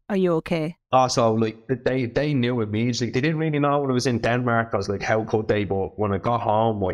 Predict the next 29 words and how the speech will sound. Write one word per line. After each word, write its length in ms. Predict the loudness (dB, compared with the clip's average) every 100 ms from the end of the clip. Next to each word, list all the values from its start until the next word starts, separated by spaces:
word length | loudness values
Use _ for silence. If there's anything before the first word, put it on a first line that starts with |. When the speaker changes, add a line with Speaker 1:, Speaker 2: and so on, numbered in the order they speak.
| 0
Speaker 2:
had 160 | 0 0
to 60 |
tell 280 | 0 2 2
them 160 | 0 -2
because, 440 | -2 0 0 0
like, 220 | -2 0
I 140 | 0 0
owed 240 | 0 0
a 20 |
bit 160 | -2 -2
of 60 |
money 280 | -2 0 0
out 140 | 0 0
at 100 | 0
that 200 | -2 -2
time. 460 | -2 -2 -2 -4 -4
And 400 | -4 -2 -6 -10 -20 -20 _ _ _
yeah, 320 | -2 0 0
just, 340 | 0 -2 -2 -4
like, 320 | -4 -4 -8 -12 -16 _ -16
like, 160 | -10 -6
I 20 |
was, 480 | -4 -2 0 0 0
I 40 |
was 180 | -2 0
in 100 | 0
my 80 | -2
twenties. 560 | -2 -2 -2 0 -2 0
There, 160 | -4